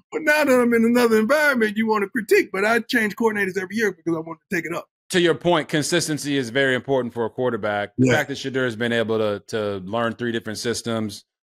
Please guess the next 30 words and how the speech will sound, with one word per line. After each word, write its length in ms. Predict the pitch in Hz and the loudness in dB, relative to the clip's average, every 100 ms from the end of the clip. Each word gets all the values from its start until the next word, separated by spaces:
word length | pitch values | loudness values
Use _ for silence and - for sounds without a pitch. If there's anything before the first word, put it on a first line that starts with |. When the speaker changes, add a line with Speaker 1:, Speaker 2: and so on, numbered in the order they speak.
| - | -4
Speaker 2:
uh, 100 | 107 | 0
or 120 | 123 | 0
should 140 | 123 135 | 2 0
I 40 | |
say 180 | 120 127 | 0 0
have 180 | 117 117 | 0 0
three 120 | 135 | -2
different 220 | 127 107 | -2 -4
coordinators 480 | - 131 120 117 107 | -2 0 0 0 -2
now. 280 | 113 117 113 | -2 0 0
I 40 | |
guess 180 | 104 107 | -2 -6
this 160 | 110 113 | -4 -2
would 80 | 95 | -2
Speaker 1:
Yeah. 40 | |
Speaker 2:
be 80 | 110 | -2
his 120 | 98 | -6
third 220 | 113 107 | -6 -6
system 480 | - 110 104 104 101 - | -4 -8 -6 -8 -8 -6
with 160 | 104 | -6
Sherman 320 | - 110 107 | -2 -2 -2
being 140 | 98 104 | -2 -2
able 160 | 101 95 | -2 -4
to 40 | - | -4
put 120 | 117 110 | 0 0
in 100 | 104 | 2
more 180 | 104 | 2
of 60 | 101 | 2
what 160 | 101 95 | 0 -2
he, 300 | 107 101 | -2 -4